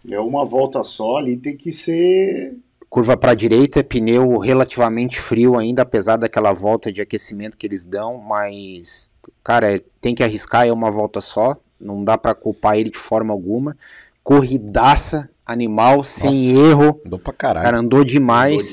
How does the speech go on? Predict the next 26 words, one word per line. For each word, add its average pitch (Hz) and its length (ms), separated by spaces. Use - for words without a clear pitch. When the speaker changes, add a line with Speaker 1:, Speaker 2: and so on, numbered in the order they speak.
Speaker 1:
Andou - 80
demais, 90 340
né? - 40
Speaker 2:
Se - 240
tivesse 123 440
Speaker 1:
Que 135 260
corrida. 95 220
Speaker 2:
mais 120 300
uma 135 160
ou 127 60
duas 123 240
voltas, 117 360
com 135 160
certeza 120 480
ganharia 110 420
a - 20
corrida, 117 520
é 135 60
isso 127 260
aí, 143 140
tem 107 240
que 123 260
tá 135 360
caminhando, 156 720
tá 131 100
construindo 165 1000